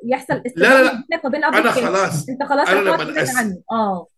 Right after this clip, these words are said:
Speaker 2: أنا لما أسيب حاجة خلاص، أنا طالما إنه فعلا لقيت الموضوع مش نافع، وهو بعد ما خربها،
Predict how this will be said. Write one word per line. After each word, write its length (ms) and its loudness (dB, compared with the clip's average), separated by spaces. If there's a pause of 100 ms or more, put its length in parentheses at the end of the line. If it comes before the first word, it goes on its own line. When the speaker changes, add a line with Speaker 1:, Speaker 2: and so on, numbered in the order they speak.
(160)
Speaker 2:
أنا 100 4
لما 320 2
أسيب 260 -10
حاجة 300 0
خلاص، 380 -4
أنا 120 -6
طالما 360 -6
إنه 160 -8
فعلا 260 -4
لقيت 280 -8
الموضوع 360 -6
مش 240 -10
نافع، 220 -6
وهو 160 0
بعد 240 -4
ما 100 -8
خربها، 680 -4